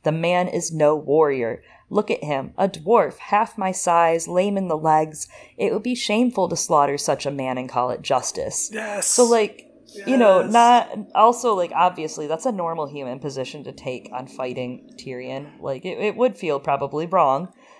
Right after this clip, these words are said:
Speaker 1: Uh, and obviously he's not fighting him, he's fighting Bronn now. So there's a couple concessions in here, but there's very separate approaches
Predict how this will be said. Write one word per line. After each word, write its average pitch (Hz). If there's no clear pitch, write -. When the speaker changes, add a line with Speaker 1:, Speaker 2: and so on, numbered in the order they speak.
Speaker 1:
Uh, 156
and 175
obviously 160
he's 139
not -
fighting 131
him, 131
he's 156
fighting 135
Bronn 123
now. 87
So 156
there's 143
a -
couple 180
concessions 160
in 104
here, 139
but 135
there's 190
very 277
separate 233
approaches 180